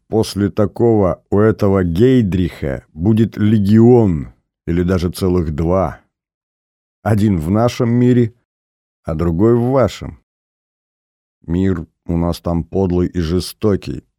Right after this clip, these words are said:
ответил Сергей Иванов. И каждая собака норовит сделать нам гадость.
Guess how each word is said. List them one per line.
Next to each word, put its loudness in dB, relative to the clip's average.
ответил -6
Сергей -8
Иванов. -8
И -10
каждая 2
собака 2
норовит 0
сделать -2
нам 0
гадость. -6